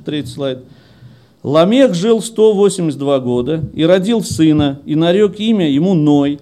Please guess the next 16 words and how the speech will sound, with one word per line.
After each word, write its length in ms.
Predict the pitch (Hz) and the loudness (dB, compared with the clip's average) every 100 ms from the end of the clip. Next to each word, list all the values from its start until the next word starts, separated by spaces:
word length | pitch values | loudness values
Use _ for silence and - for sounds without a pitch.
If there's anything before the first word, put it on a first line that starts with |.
| - | -12
или 220 | - 123 131 | -6 -4 0
Ноах, 500 | 139 143 131 120 - - _ _ _ | 2 2 0 -4 -16 -20 _ _ _
сказав: 640 | - 180 170 160 127 101 - _ _ _ - | -6 2 2 4 0 -2 -14 _ _ _ -6
он 260 | - 226 254 | 2 4 6
утешит», 680 | 247 180 220 202 - 113 - - | 4 0 0 0 0 -6 -8 -10
вот 240 | 131 156 | -6 -2
этот 260 | 185 165 151 | -2 -2 -2
глагол, 720 | 139 147 151 175 196 190 - - - | 0 0 0 0 0 0 -8 -20 -20
э, 420 | 165 117 120 117 | -16 -12 -10 -6
на 260 | 123 131 131 | -4 -2 -2
иврите 380 | 131 120 113 | -2 -4 -6
я 60 | 110 | -8
туда 240 | 107 113 110 | -8 -8 -8
вставил, 340 | 110 131 110 | -4 -4 -4
поймёте 420 | 110 123 131 127 | -4 -6 -6 -8
потом, 300 | 107 101 98 | -12 -12 -14